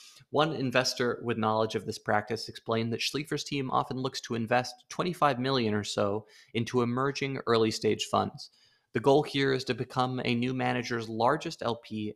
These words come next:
and keep Tiger abreast of portfolio companies' future funding rounds. The source I spoke to noted that Tiger essentially asked these managers, quote,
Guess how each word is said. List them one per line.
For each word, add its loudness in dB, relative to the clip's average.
and -4
keep -10
Tiger 0
abreast 0
of -20
portfolio -2
companies' -6
future -4
funding -2
rounds. -14
The -4
source 0
I 0
spoke -4
to -4
noted 0
that -2
Tiger 0
essentially -2
asked 4
these -4
managers, 2
quote, 2